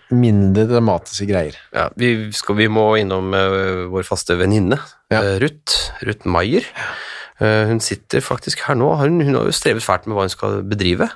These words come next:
Speaker 2: og
Speaker 1: Ja,
Speaker 2: hun
Speaker 1: på
Speaker 2: meldte seg til en eller annen form for arbeidstjeneste.
Speaker 1: Ja, den frivillige, den annonsen kan vi lese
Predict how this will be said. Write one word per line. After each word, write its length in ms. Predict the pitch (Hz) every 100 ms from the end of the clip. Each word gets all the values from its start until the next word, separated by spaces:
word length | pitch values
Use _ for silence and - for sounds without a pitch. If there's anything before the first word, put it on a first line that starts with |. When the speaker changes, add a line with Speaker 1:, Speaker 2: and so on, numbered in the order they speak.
| - -
Speaker 2:
og 40 | -
Speaker 1:
Ja, 140 | 120
Speaker 2:
hun 160 | 127 135
Speaker 1:
på 60 | 143
Speaker 2:
meldte 340 | 160 - -
seg 200 | 120 139
til 180 | - 104 113
en 60 | 117
eller 120 | 104 104
annen 60 |
form 200 | 107 98
for 220 | 87 110 120 - - - -
arbeidstjeneste. 560 | 101 95 - 98 - 127
Speaker 1:
Ja, 140 | 156
den 340 | 165 165 170
frivillige, 560 | 165 - 160 127 117 170 143
den 160 | 143
annonsen 420 | 156 127 98 - 151
kan 140 | 131
vi 80 | 135
lese 340 | 139 98 -